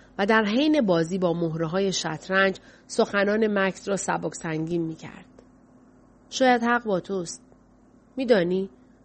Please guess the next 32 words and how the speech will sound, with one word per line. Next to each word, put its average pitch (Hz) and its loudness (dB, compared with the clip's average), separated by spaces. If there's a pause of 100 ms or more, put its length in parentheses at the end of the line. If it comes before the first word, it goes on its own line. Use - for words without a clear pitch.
(220)
حتی 294 2
در 233 4
آن 254 4
لحظه 208 0
احساس 220 0
می‌کردم 214 -4
که 220 -4
نباید 226 2
از 151 -8
کتابش 165 -6
نقل 160 -6
قول 156 -6
کنم. 160 -12 (640)
نباید 254 6
به 185 0
حرف 175 -4
زیگ 170 -6
گوش - -8
می‌دادم. 165 -12 (840)
حسی 262 2
به 214 6
من 214 2
گفت 208 0
که 208 -4
نقل 185 0
قول 202 -2
از 185 -4
ک-، - -12
کلام 175 0
خودش 196 -2
زیرکانه 165 -2
نیست، 190 -6